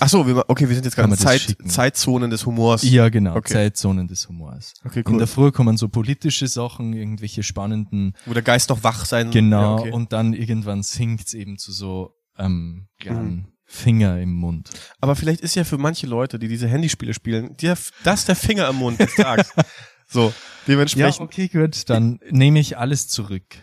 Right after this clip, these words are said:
Speaker 1: Weil es gibt unterschiedliche Arten von Spielen, weil manche Leute haben vielleicht dann auch nicht die Möglichkeit, immer Gesellschaftsspiele zu spielen und dann daddeln sie manchmal am Handy rum und ich verteidige das.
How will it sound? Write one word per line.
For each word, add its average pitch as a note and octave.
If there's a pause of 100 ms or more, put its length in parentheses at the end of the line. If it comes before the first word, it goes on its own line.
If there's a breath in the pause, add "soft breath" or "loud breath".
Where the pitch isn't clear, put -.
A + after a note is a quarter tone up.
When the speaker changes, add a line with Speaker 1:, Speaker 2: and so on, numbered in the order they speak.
(500 soft breath)
Speaker 1:
Weil C#3+
es -
gibt -
unterschiedliche F#3+
Arten -
von G3+
Spielen, D#3+
weil D3
manche E3
Leute F3
haben D#3
vielleicht D3+
dann D3
auch D3
nicht D3+
die D#3
Möglichkeit, D#3+
immer C#3+
Gesellschaftsspiele B2
zu B2
spielen B2
und C#3+
dann D3+
daddeln E3+
sie E3
manchmal A#2+
am D#3
Handy F3+
rum A#2+
und A2+
ich -
verteidige C3+
das. B2+